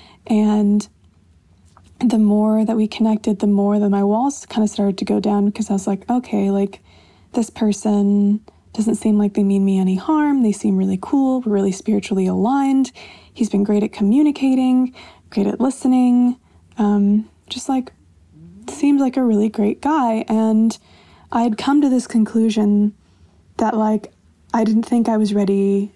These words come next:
to be in a romance, and I definitely didn't want to jump into a quick romance, 'cause, and historically I've had a really bad time, a really bad habit of doing that, and a really bad time when I did that. <laughs>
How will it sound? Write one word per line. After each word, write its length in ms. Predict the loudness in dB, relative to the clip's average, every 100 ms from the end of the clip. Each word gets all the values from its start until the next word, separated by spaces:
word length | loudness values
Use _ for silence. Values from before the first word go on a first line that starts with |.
| _
to 140 | -6 -4
be 260 | -2 0
in 100 | 0
a 60 | 0
romance, 580 | -2 0 0 0 -2 -2
and 80 | -2
I 80 |
definitely 840 | 0 -2 -2 -2 0 0 0 0 -4 -12 _ -4
didn't 180 | -2 0
want 140 | 0
to 80 | 0
jump 440 | -2 -2 0 0 0
into 360 | -2 0 -2
a 40 | -2
quick 300 | -2 -2 0
romance, 460 | -2 0 -2 -4
'cause, 160 | -6 -4 -2
and 180 | -2
historically 580 | -2 -6 -2 -2 -2 -2
I've 100 | -2
had 100 | -2
a 80 | -2
really 240 | 0 -2
bad 180 | -2 -4
time, 320 | -4 -4 -4 -6 _ _
a 100 | -4
really 280 | -2 0 0
bad 320 | 0 -2 -4 -10 -20 -20 -8
habit 360 | -4 -2 0
of 120 | -2
doing 280 | 0 0 2
that, 200 | 0 -2 -8 _ _ _ _ _ -20 -20 -4
and 180 | 0 2
a 80 | 2
really 220 | 0 -2
bad 220 | -2 -4
time 360 | -2 0 0 0
when 160 | 0
I 80 | -2
did 160 | -2 -4
that. 240 | -4 -6 -12 -20 -20 -10
<laughs> 340 | -6 -2 -2